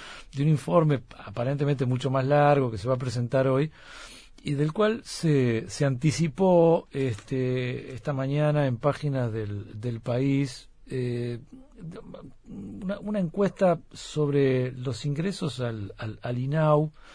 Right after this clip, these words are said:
eh, los niños y adolescentes que, que piden protección. Y bueno, se destaca el hecho,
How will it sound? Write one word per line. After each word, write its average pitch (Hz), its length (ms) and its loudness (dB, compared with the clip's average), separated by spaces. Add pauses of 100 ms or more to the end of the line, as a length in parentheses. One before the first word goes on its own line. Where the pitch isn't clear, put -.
(440)
eh, 120 260 -2
los 123 160 2
niños 147 600 6
y 117 80 -2
adolescentes 120 580 -2
que, 110 300 -8
que 117 160 -6
piden 139 340 -4
protección. 135 680 -2 (580)
Y - 80 -8
bueno, 175 180 2
se 165 140 0
destaca 151 640 4
el 123 200 -2
hecho, 139 540 -2